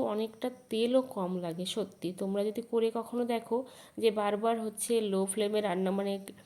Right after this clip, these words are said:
কষানো, তারপরে দেখবে তেলটা কতটা কম লাগবে। এখানে ঘি নিয়ে এসেছে, আর ঘিটা এখানে আমি গরম করতেও দিচ্ছি, কারণ ঘিটা গরম না করলে না ভালো লাগে না আমার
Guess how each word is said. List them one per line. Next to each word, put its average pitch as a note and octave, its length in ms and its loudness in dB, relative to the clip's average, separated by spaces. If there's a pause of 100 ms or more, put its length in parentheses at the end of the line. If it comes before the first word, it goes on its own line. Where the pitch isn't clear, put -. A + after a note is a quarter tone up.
(360)
কষানো, A3 500 0 (320)
তারপরে G#3+ 340 2
দেখবে B3 300 0
তেলটা G3+ 440 0
কতটা F#3 380 -4
কম F3 300 -4
লাগবে। E3+ 460 -8 (400)
এখানে B3 280 2 (160)
ঘি A#3+ 220 0
নিয়ে A#3+ 220 2
এসেছে, A#3 380 2 (840)
আর G#3 240 0
ঘিটা A#3+ 300 2
এখানে B3+ 200 2
আমি B3+ 120 2
গরম A3 360 2
করতেও A3 400 0
দিচ্ছি, A3+ 420 -4
কারণ G#3 320 0
ঘিটা G#3+ 300 -2
গরম G3 300 2
না G3+ 140 0
করলে A#3 300 0
না C4+ 140 0
ভালো F#3+ 320 -2
লাগে F3+ 240 -2
না F3+ 140 -4
আমার F3+ 200 -6